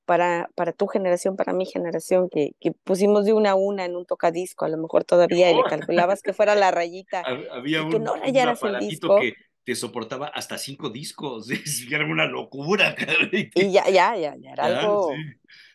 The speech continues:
Speaker 1: este, de buen nivel, ¿no? Pero
Speaker 2: Sí, sí, sí.
Speaker 1: cuando nosotros venimos de esa austeridad, vamos a decirlo así,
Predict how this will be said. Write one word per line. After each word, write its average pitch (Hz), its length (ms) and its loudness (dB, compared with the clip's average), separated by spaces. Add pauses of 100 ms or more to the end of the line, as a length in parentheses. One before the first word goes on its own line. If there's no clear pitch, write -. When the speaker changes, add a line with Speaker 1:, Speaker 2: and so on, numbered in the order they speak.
(1120)
Speaker 1:
este, 156 960 -2
de 175 100 6
buen 185 180 6
nivel, 151 320 4
¿no? 202 200 0
Pero 147 180 2
Speaker 2:
Sí, 151 380 -6
sí, 123 260 -10
sí. 117 220 -12
Speaker 1:
cuando 208 240 6
nosotros 277 400 0
venimos 262 520 0 (400)
de 202 340 0
esa 240 400 -4 (300)
austeridad, 180 800 2
vamos 185 300 -4
a 165 60 -8
decirlo - 380 -6
así, 185 360 -6